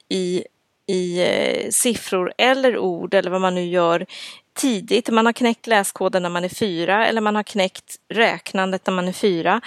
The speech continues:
och har i princip läst sedan dess eller räknat sedan dess, då kommer man ju kanske när man ska göra sina första ekvationer eller gångertabeller i mellanstadiet,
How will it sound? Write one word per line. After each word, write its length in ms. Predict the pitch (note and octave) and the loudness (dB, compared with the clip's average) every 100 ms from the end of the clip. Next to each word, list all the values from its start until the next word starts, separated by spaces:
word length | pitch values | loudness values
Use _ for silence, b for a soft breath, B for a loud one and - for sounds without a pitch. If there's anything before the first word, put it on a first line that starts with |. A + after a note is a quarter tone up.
| B | B
och 240 | B - C4 | B 2 4
har 120 | C#4 | 4
i 80 | C#4 | 2
princip 460 | C#4+ C#4 B3 A#3 - | 0 2 2 0 -2
läst 560 | A3 C#4 F#4 - - | 0 2 2 0 -2
sedan 200 | - A3 | 0 2
dess 360 | C4+ - - - | 2 0 0 0
eller 260 | B3 A#3+ A3 | 0 0 0
räknat 520 | A3+ G3+ - A4 - | 0 0 -2 -2 -2
sedan 200 | C4 F3+ | -2 0
dess, 360 | F#3+ - - B B B B B B B - | 0 0 -4 B B B B B B B 0
då 120 | D4 | 0
kommer 360 | - C#4+ B3 | 2 2 4
man 200 | A3+ A3+ | 4 4
ju 100 | A3+ | 4
kanske 320 | A3 A3+ A3+ A3 | 4 2 2 0
när 100 | A3 | 0
man 280 | A3 G#3+ - | -2 -4 -2
ska 300 | - A#3 - - _ | 0 2 2 -2 _
göra 520 | A3 B3+ A3 A#3 D#4+ E4 - | 0 2 4 4 2 0 -6
sina 300 | - D4 D4 | -4 0 2
första 680 | C#4+ D4 - - - G3+ G3 G3 _ _ _ _ _ | 2 0 0 -2 2 4 4 -2 _ _ _ _ _
ekvationer 760 | - - A#3 - G#3 F#3 F#3+ F#3+ | -4 2 2 4 2 2 2 2
eller 140 | F#3 | 2
gångertabeller 1000 | G3 G#3 F#3 F#3 G3 F#3 F3+ F#3 F#3 F3+ - _ - | 2 2 2 -2 0 2 2 2 2 0 -8 _ -4
i 240 | G3 F#3 | 0 0
mellanstadiet, 1080 | A3+ G#3+ G3 F#3 F#3 F#3+ F3 F3+ F#3 - | 0 2 4 2 0 0 2 2 0 -2